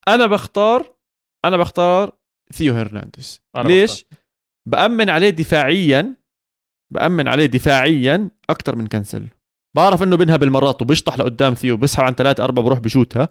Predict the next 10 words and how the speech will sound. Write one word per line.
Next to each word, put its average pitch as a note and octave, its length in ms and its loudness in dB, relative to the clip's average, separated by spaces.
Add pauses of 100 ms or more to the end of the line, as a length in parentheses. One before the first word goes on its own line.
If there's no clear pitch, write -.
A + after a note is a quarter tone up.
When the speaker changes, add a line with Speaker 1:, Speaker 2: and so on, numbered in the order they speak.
(420)
Speaker 1:
بس C3+ 180 0
إذا C#3 160 -2
كانت F3+ 340 0
مباراة D3 320 2
دفاعية C3+ 680 0
ومطلوب A#2 380 -2
منه C#3 200 -2
يؤدي C3 280 -2
أدوار B2+ 300 0
دفاعية، B2 560 0